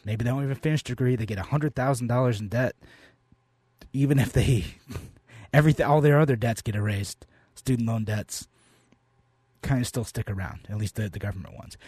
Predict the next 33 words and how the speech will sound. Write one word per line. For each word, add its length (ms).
You 80
could 80
also 320
lower 280
interest 340
rates 240
too. 280
The, 300
you 100
know, 120
they 120
have 200
subsidized 520
and 200
uns-, 140
unsubsidized 840
student 360
loans. 440
So 180
you 160
have, 140
like, 140
these 160
ones 180
that 80
are, 40
like, 160
six, 320
six 260
and 80
a 40
half 200
percent, 400